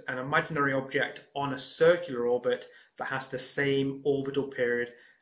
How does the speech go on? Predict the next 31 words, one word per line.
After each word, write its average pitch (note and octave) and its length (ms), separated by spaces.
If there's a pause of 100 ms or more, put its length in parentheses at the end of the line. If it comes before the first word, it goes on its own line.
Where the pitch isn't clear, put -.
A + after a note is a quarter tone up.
as C#3 300
your B2+ 260
object A#2+ 360
that A#2+ 100
has A#2+ 380
an A#2+ 100
elliptical A#2 500
one. G2+ 180 (520)
And C3+ 400 (120)
the C#3+ 80
thing E3+ 220
here C#3+ 300
is C3+ 140
that B2+ 260 (100)
a B2+ 500
elliptical D3 540
orbit D3+ 400 (480)
and B2+ 180
a A#2+ 80
circular D3+ 600
orbit C3 520 (680)
can D#3 260
have D3 220
the C#3 80
same D3 580
orbital C#3+ 360
period B2+ 520 (260)
even C#3+ 260
with C3 140
the B2+ 60
same B2+ 500